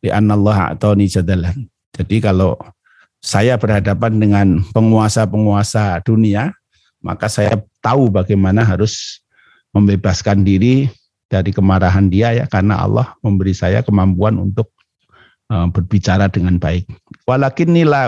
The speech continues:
uhadditsuka al-yaum hadisan tarda bihi anni, fa yushiku an yaskhatallahu alay-, alayya fi dzalika." Tapi saya tidak ingin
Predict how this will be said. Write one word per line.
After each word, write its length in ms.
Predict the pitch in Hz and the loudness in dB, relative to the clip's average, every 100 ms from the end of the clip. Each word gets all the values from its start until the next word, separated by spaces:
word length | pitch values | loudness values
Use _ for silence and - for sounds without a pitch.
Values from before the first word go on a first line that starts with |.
| - | -2
uhadditsuka 720 | 123 151 156 139 127 127 123 | -2 -4 -2 -2 -2 -2 0
al-yaum 320 | 120 139 139 | 0 0 0
hadisan 640 | 123 117 135 123 131 131 | -2 -2 -4 -2 -2 -2
tarda 400 | 120 131 120 120 | -2 -2 -2 -2
bihi 240 | 113 113 117 | 0 0 0
anni, 400 | 90 127 117 - _ _ _ _ _ _ | 0 0 0 -4 _ _ _ _ _ _
fa 160 | 113 117 | 0 2
yushiku 480 | 131 - 123 113 - | 2 0 -4 -4 -2
an 240 | 113 117 | 0 0
yaskhatallahu 800 | 120 120 - 113 - 110 113 117 | 0 -2 -4 -4 0 2 2 2
alay-, 480 | 82 101 107 113 98 104 - | 0 2 2 2 0 -6 -2
alayya 400 | 110 117 113 101 | 0 2 2 0
fi 240 | 101 101 87 | 0 0 0
dzalika." 480 | 85 80 - 104 - _ _ _ _ _ _ _ _ _ _ _ _ _ _ - | -2 -6 -6 -8 -10 _ _ _ _ _ _ _ _ _ _ _ _ _ _ -8
Tapi 240 | 98 135 | -4 -2
saya 240 | 131 117 | 0 0
tidak 320 | 131 127 110 - | 0 0 -2 2
ingin 400 | 127 135 95 | 2 2 0